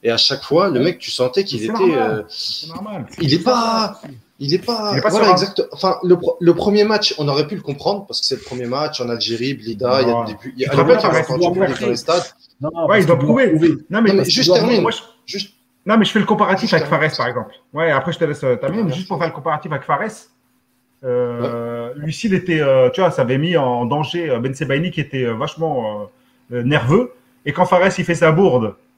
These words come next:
Speaker 2: et qu'il laisse, euh, le, le champ libre à Ben Sebaini, c'est là que Ben Sebaini, bah, euh, maintenant, il est à l'aise et il a le poste à lui, quoi.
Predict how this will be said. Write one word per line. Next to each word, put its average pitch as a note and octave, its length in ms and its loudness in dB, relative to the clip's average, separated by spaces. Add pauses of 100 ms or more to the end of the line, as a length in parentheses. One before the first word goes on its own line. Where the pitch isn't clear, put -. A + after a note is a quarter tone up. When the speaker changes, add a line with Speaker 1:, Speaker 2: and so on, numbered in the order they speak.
(480)
Speaker 2:
et C#3+ 60 -6
qu'il E3 140 -4
laisse, E3 300 0
euh, C#3+ 140 4
le, B2 320 0
le A#2+ 120 -4
champ D#3 220 -2
libre D#3 280 -2
à A#2+ 100 0
Ben C3 160 -2
Sebaini, D3+ 480 2
c'est D#3+ 120 -2
là D#3 100 2
que D#3 100 -4
Ben C#3+ 160 -2
Sebaini, C#3+ 400 -2
bah, A2 300 -4
euh, C3 340 -14
maintenant, B2+ 240 -4
il C#3 100 -2
est A#2 40 2
à A2 100 0
l'aise E3+ 280 0
et B2+ 280 -2
il B2+ 100 0
a B2+ 60 2
le C3 120 0
poste D#3 220 -6
à E3 80 -2
lui, G3+ 140 -4
quoi. A2+ 160 -12